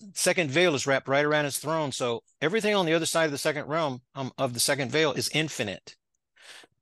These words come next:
Earth and heaven, heaven and earth are,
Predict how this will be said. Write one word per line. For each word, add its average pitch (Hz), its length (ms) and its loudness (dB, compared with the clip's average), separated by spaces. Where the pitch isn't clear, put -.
Earth 196 340 4
and 139 140 -8
heaven, 151 300 2
heaven 147 240 -2
and 156 100 0
earth 180 180 0
are, 117 220 -6